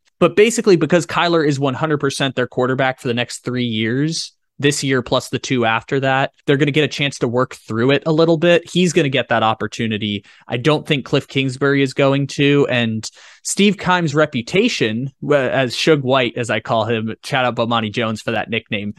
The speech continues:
Steve Keim's reputation would render a firing worthy, but he has a very buddy-buddy relationship with the owner of the team, and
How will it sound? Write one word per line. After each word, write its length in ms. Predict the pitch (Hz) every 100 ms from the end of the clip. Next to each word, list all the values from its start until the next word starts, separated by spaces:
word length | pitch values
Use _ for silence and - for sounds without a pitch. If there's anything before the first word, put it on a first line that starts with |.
| -
Steve 320 | - 240 240
Keim's 300 | 226 208 143
reputation 880 | 160 - 143 - 180 196 175 143 135
would 240 | 139 123
render 380 | 147 185 165 127
a 120 | 131
firing 640 | - 131 135 127 120 113
worthy, 460 | 113 151 151 120 110
but 180 | 123 117
he 240 | 143 135
has 340 | 123 123 120
a 100 | 123
very 260 | 120 131 120
buddy-buddy 520 | 113 123 120 117 117
relationship 760 | 110 107 117 113 107 - 113 -
with 140 | 113
the 140 | - 123
owner 280 | 123 117
of 80 | 110
the 100 | -
team, 480 | - - 160 127 120
and 180 | 113